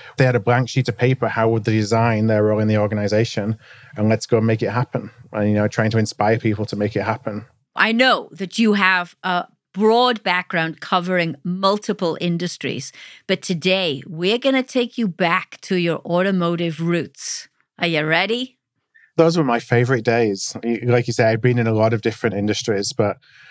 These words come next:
Speaker 1: automotive is where I started. It's probably the single industry I've spent the most time in. And there's just something to be said about, you know, the tangible nature of working in automotive and being able to see what you worked on driving down the street. So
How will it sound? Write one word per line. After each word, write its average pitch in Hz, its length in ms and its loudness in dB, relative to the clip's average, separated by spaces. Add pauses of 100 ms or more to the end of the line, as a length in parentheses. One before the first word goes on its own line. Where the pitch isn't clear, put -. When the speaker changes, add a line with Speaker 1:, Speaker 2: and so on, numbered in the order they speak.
(140)
Speaker 1:
automotive 123 480 2
is 120 100 0
where 120 140 4
I 120 40 2
started. 107 640 -2 (140)
It's - 160 -10
probably 123 280 2
the 117 80 -4
single 123 340 0
industry 123 360 2
I've 107 80 -4
spent 110 220 -2
the 110 60 -2
most 110 220 -2
time 104 280 0
in. 98 220 -6 (600)
And 101 440 0 (400)
there's 107 120 -4
just - 160 -6
something 156 240 4
to 147 60 2
be 131 80 0
said 120 260 0
about, 113 280 0
you 117 60 0
know, 107 160 2
the 101 120 -6
tangible 127 500 0
nature 117 400 2
of 107 120 0
working 110 340 2
in 110 80 2
automotive 104 640 -2
and 104 120 0
being 110 160 2
able 107 100 -2
to 110 100 -6
see 139 340 2
what 127 220 0
you 117 220 2 (260)
worked 127 420 2
on 110 240 2
driving 107 360 0
down 101 180 -2
the 101 80 -8
street. 98 420 -4
So 92 260 -6